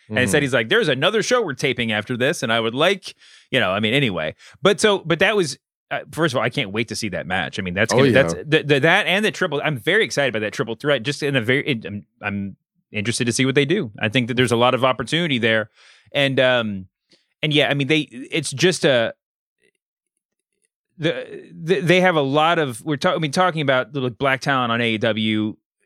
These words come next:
Speaker 1: You're absolutely right. Like, they're making a concerted effort, and I hope we didn't say anything. Nothing ever came out of my mouth to question whether or not they were, like, invested in that as a concept. I mean, it's clear that that would be a goal for them.
Speaker 2: Right.
Speaker 1: Um, but, like, I, you know, I mean, it, it,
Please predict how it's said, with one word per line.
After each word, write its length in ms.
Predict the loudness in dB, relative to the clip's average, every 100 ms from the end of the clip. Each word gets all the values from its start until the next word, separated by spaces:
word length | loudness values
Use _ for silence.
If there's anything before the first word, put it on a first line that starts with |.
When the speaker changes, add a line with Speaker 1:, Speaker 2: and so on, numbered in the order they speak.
| _
Speaker 1:
You're 180 | 0 4
absolutely 360 | 4 0 -6 -8
right. 200 | -10 -8
Like, 140 | -6 0
they're 140 | 2
making 460 | 2 2 0 0 -2
a 60 |
concerted 380 | -2 -2 0 2
effort, 200 | 0 0
and 120 | 0
I 80 | 2
hope 160 | 2 2
we 80 | 2
didn't 200 | 2 2
say 120 | 0
anything. 340 | 0 0 -2 -6 _ _ _ -10
Nothing 300 | 0 2 2
ever 120 | 0 0
came 240 | -2 2
out 120 | 2
of 40 | 2
my 100 | 0
mouth 360 | 2 0 -2 -12 _ _ _ -2
to 220 | 0 0
question 460 | 0 0 2 0
whether 220 | 0 2 2
or 40 |
not 240 | 0 0
they 140 | 0 0
were, 140 | 0
like, 200 | 0 -2
invested 640 | -4 -4 0 0 0 -2 0
in 120 | 0
that 160 | 0 0
as 140 | -2
a 60 | -4
concept. 680 | -2 0 2 0 -2 -2 -2
I 40 |
mean, 160 | 2 2
it's 140 | 0
clear 640 | -6 -4 2 2 2 0 -2
that 140 | -2
that 180 | 0 0
would 120 | -2
be 160 | -2 -4
a 40 |
goal 300 | -2 0 0
for 160 | -2 -8
them. 300 | -12 -18 -20 _ _
Speaker 2:
Right. 340 | -2 0 0 0
Speaker 1:
Um, 540 | 2 2 0 -2 -8 -14 _ _ _ _ _
but, 220 | 2 2
like, 200 | 2 2
I, 40 | 0
you 200 | 0 0
know, 200 | 0 0
I 20 |
mean, 200 | -2 -6
it, 180 | -10 -16
it, 160 | -20